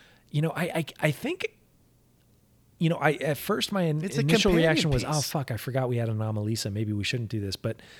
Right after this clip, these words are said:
Speaker 1: thinking about it more, it's kind of an interesting contrast between
Speaker 2: Yeah.
Speaker 1: those two, and I'd be interested to be able to watch both of them maybe in fairly quick succession.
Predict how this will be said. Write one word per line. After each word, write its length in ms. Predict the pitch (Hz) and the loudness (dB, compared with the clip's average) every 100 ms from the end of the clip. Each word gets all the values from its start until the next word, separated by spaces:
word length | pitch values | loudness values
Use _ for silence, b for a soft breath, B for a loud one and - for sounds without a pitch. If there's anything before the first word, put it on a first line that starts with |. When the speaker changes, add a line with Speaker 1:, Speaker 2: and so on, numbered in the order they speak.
| B - | B -4
Speaker 1:
thinking 320 | 180 226 262 | -4 -2 -2
about 220 | 170 165 | 0 2
it 80 | 127 | 0
more, 540 | 120 139 143 127 110 B B B - | 0 2 2 0 -2 B B B -8
it's 140 | - | -6
kind 240 | - 285 | -4 -2
of 80 | 339 | 0
an 80 | 233 | 0
interesting 420 | 254 269 - 269 | 0 -2 -2 -4
contrast 640 | - 226 262 - 123 101 - | -6 -6 -8 -4 -4 -4 -4
between 220 | 151 339 | -2 2
Speaker 2:
Yeah. 180 | 370 113 | 2 2
Speaker 1:
those 160 | 101 | 0
two, 240 | - 110 107 | -4 -2 0
and 100 | 120 | 0
I'd 140 | 139 | 0
be 140 | 160 | 0
interested 340 | 170 - - 151 | 0 -2 -4 -2
to 60 | 135 | 0
be 160 | 139 | 0
able 160 | 135 131 | 0 0
to 60 | |
watch 280 | 123 120 - | 0 0 -2
both 220 | 123 123 | -4 -2
of 80 | 123 | -2
them 380 | 113 110 107 110 | -2 -2 -2 -4
maybe 380 | 120 113 113 113 | -2 0 2 0
in 200 | 107 101 | 0 -4
fairly 360 | - 107 113 110 | -6 -4 -2 -2
quick 260 | - 110 | -4 -6
succession. 640 | - 104 - 117 - 76 | -4 -6 -4 -4 -6 -10